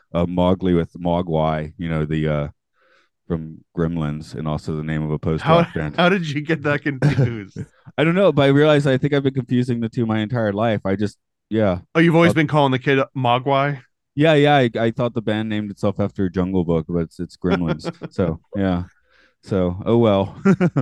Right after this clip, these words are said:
Speaker 1: It just
Speaker 2: And
Speaker 1: rolled
Speaker 2: apparently
Speaker 1: off the
Speaker 2: Mo-,
Speaker 1: tongue better.
Speaker 2: Mowgli, there, there was two ways to pronounce it. There's Mowgli, and then there's Mowgli, and there was a fight over, not, like, a fist fight, I don't think, but, uh,
Speaker 1: I was
Speaker 2: be-,
Speaker 1: hoping it
Speaker 2: between
Speaker 1: was.
Speaker 2: the actual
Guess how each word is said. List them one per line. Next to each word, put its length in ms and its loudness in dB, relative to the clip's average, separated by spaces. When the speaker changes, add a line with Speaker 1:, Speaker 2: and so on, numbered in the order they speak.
Speaker 1:
It 60 -6
just 80 -2
Speaker 2:
And 100 2
Speaker 1:
rolled 80 2
Speaker 2:
apparently 260 4
Speaker 1:
off 40 2
the 20 2
Speaker 2:
Mo-, 140 4
Speaker 1:
tongue 180 -2
better. 140 4
Speaker 2:
Mowgli, 580 2
there, 100 4
there 100 4
was 140 2
two 200 -2
ways 200 4
to 80 0
pronounce 480 0
it. 100 -4
There's 220 -4
Mowgli, 560 0
and 100 -4
then 120 -2
there's 400 -2
Mowgli, 920 0
and 340 -2
there 300 0
was 160 0
a 80 -4
fight 460 0
over, 520 -4
not, 200 2
like, 100 -2
a 60 -4
fist 280 -8
fight, 140 -2
I 40 -2
don't 160 -8
think, 300 -6
but, 180 -6
uh, 100 0
Speaker 1:
I 20 4
was 140 2
Speaker 2:
be-, 40 -6
Speaker 1:
hoping 220 2
it 20 0
Speaker 2:
between 200 0
Speaker 1:
was. 100 -2
Speaker 2:
the 80 -2
actual 360 -4